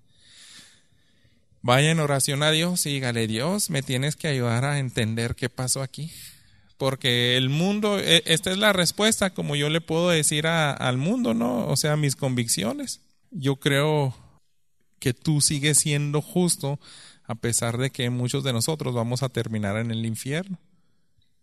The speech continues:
Déjenme leer el pasaje. Primera de Corintios quince, veintiuno y veintidós.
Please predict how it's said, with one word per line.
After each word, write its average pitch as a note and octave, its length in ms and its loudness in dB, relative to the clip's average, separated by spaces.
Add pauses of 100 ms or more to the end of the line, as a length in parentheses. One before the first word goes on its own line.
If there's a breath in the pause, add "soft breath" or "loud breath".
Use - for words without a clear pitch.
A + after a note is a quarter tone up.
(640)
Déjenme D3 580 -2
leer A#2+ 280 -2
el D3 120 -2
pasaje. - 520 -4 (640 soft breath)
Primera C3 320 -4
de D3 100 -4
Corintios B2 460 -4
quince, A#2 520 -4 (800)
veintiuno A2+ 540 -2
y B2 60 0
veintidós. F#2+ 760 -4